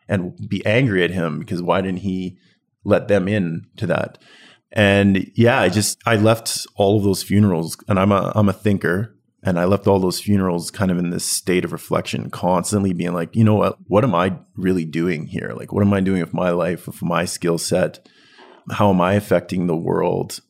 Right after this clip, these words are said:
You know, these guys don't have the opportunity to affect the world anymore, but I do. So,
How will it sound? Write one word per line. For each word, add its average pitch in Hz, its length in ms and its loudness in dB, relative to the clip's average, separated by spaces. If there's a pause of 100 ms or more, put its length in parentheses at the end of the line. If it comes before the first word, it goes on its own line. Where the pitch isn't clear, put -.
(280)
You 92 100 0
know, 80 200 2
these 104 180 4
guys 95 160 4
don't 95 160 0
have 92 200 0
the 90 360 -4
opportunity 92 680 0
to 90 260 -6
affect 90 280 -4
the 90 60 -8
world 90 200 -2
anymore, 90 360 -2
but 90 120 -4
I 87 160 2
do. 85 580 -4 (320)
So, 85 440 -2